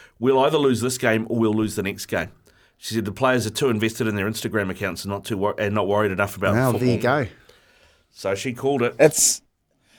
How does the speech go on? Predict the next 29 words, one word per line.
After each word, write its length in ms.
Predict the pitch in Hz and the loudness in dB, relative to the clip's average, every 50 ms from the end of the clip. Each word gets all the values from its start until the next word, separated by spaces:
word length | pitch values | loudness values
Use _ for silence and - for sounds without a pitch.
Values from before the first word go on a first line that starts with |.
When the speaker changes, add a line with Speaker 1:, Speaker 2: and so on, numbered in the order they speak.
| - - - | -20 -6 0
Speaker 3:
is 200 | 202 196 196 269 | 4 4 4 6
it 120 | 285 269 | 6 4
a 40 | 269 | 2
problem 500 | - - - 233 233 208 208 214 214 208 | 4 4 4 4 4 4 -2 -6 -4 -2
that, 200 | 165 156 - - | -2 -2 -2 0
this 160 | - 208 - | 0 0 0
is 140 | 247 240 226 | 0 -4 -2
probably 280 | - 262 226 190 165 151 | 2 2 4 6 6 6
a 40 | |
problem 300 | 120 - 151 139 127 127 | 6 6 4 2 4 4
that 160 | 127 127 107 - | 2 2 2 2
stems 460 | - - 151 139 127 120 110 - - | 0 0 0 0 0 0 -2 -2 -4
quite 260 | - - - 131 117 | -2 2 4 4 4
a 40 | 110 | 6
lot 200 | 113 143 180 190 | 6 6 6 6
in, 280 | 196 170 131 107 107 - - | 4 2 0 -6 -10 -10 -10
in 120 | 113 104 | -10 -10
football, 440 | - - - - - - 101 104 120 | -8 -8 -8 -8 -6 -2 2 2 2
isn't 140 | 139 165 196 | 4 4 2
it? 140 | 233 - - | 2 2 2
When 100 | 170 170 | 0 0
you've 160 | 160 151 - | 0 2 2
got 280 | - 170 - - - - | 2 2 2 2 0 0
people 260 | - 170 170 196 175 | 0 2 2 2 4
that 100 | 175 180 | 4 4
get 160 | 151 123 - | 4 2 4
paid 240 | - 135 135 127 123 | 6 8 8 10 8
a 80 | 123 | 8
lot, 280 | 117 110 98 98 - | 6 6 6 6 6